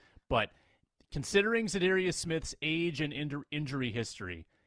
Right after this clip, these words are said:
it does raise a little red flag for me when I see a knee on the injury report in week four. Is that something that's gonna linger all season and knock him down from a hundred percent to seventy-five percent?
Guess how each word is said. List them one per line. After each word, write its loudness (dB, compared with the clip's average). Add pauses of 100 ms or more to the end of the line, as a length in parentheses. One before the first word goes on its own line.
it -6
does 4
raise 2
a 0
little 2
red 0
flag 2
for -6
me -2
when -2
I 0
see -4
a -6
knee -2
on 2
the 0
injury -2
report -4 (260)
in -6
week -2
four. 0 (240)
Is -2
that 2
something 0
that's -4
gonna 0
linger 0
all 2
season -4
and -8
knock 0
him -4
down 2
from -6
a -4
hundred -4
percent -2
to -14
seventy-five 0
percent? -12